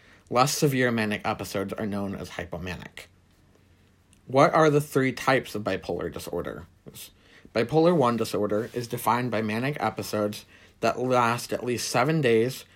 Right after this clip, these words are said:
or by manic symptoms so severe that the person needs immediate hospital care. Usually, depressive episodes occur as well,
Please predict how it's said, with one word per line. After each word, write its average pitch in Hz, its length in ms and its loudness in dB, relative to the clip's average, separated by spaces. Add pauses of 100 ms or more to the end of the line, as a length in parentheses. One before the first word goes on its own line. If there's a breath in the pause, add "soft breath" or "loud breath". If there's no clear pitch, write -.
(260 soft breath)
or - 140 -2
by 113 160 0
manic 117 320 0
symptoms 110 500 -4
so 127 200 0
severe 113 500 0 (220 loud breath)
that 117 160 -6
the 117 60 0
person 160 420 0
needs 127 180 -2
immediate 117 480 -2
hospital 95 460 -6
care. - 380 -8 (600 soft breath)
Usually, 151 420 2
depressive 143 600 -2
episodes 110 420 -2
occur 104 320 -4
as 117 140 -4
well, 95 340 -4